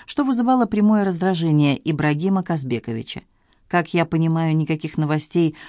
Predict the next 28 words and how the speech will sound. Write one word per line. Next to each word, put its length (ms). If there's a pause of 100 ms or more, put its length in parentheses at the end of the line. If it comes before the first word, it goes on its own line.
(120)
о 120
банковских 560
грабежах 540
у 40
вас 280
нет, 260 (380)
и 140
в 60
ближайшее 540
время 280
они 180
вряд 300
ли 100
появятся». 680 (540)
«На 160
подобное, 640
ваше 280
высокородие, 640
наскакивать 640
аллюром 480
вряд 300
ли 80
стоит», 480 (280)
вежливо 520
и 120
холодно 600
объяснил 520
Конюшев. 640